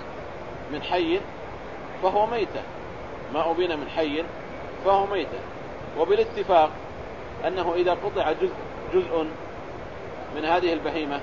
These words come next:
وهي حية، فإن هذا الجزء يكون إيش؟ يكون نجسا، يكون نجسا في حكم، في حكم ميتة. ومع ذلك هم لا يقولون إن اللبن إذا انفصل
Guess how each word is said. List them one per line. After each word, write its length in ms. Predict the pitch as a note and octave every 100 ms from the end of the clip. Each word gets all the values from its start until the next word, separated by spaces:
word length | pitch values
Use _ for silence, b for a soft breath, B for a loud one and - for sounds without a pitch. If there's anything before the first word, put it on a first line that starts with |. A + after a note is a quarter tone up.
| - - - C#3+
وهي 240 | D#3 D#3
حية، 340 | - D#3 D3+ E3+ - - - - - - - - - D3
فإن 200 | F3 E3+
هذا 180 | F3+
الجزء 340 | E3+ D#3 E3 E3
يكون 220 | - E3
إيش؟ 200 | D#3 E3+ - - - - - - - - - - - -
يكون 400 | C#3+ C3+ F#3+ F3+
نجسا، 460 | E3 E3+ C3+ A#2 D3 A2 - - - - - -
يكون 300 | C3 - F3+
نجسا 420 | E3+ E3 C3+ - A2+
في 180 | A#2+ F#3
حكم، 240 | F3 F3 F3+ - - - - - - - - -
في 80 | F3
حكم 300 | - E3 D#3+
ميتة. 260 | C3 - - - - - -
ومع 240 | F3 G#3 F3+
ذلك 260 | G3+ G#3+ -
هم 80 | F#3+ G3+
لا 140 | A#3
يقولون 420 | G3+ - F3+ F3
إن 240 | D3+ F3+ F3+
اللبن 340 | E3 F#3 E3
إذا 160 | D3+ D#3
انفصل 380 | D3+ E3+ F#3